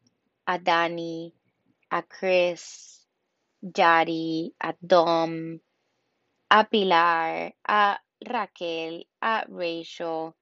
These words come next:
a Rafa, y si se me olvida alguien, perdonen, no lo estoy haciendo a propósito, pero saben que todos son cien por ciento importantes. Ah, Alex, Alex, of course. Eh, y pues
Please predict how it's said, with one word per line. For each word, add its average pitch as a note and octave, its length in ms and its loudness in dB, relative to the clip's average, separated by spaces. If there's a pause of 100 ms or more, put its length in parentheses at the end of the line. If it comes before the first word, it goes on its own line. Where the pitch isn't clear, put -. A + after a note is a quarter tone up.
(1080)
a F3 680 -4 (880)
Rafa, G3 880 2
y G#3+ 180 -10
si F#3 100 -18
se F3+ 100 -14
me F3+ 120 -10
olvida G3 340 -2
alguien, F#3 380 -4
perdonen, F#3 880 -4 (420)
no G3+ 120 -2
lo G3+ 60 4
estoy G#3+ 180 0
haciendo A3 200 -2
a G3+ 40 0
propósito, A3+ 720 2
pero G#3+ 200 2
saben A#3+ 600 0
que - 140 -8
todos A3+ 420 -4
son G3+ 360 -8
cien F#3+ 260 -6
por G3+ 140 -6
ciento G3 260 -10
importantes. F#3+ 600 -4
Ah, F#4 280 2
Alex, E4+ 560 0 (380)
Alex, A3+ 380 -8
of - 260 -12
course. - 380 -8 (880)
Eh, G#3+ 680 -2
y B3 160 -6
pues G#3+ 300 -4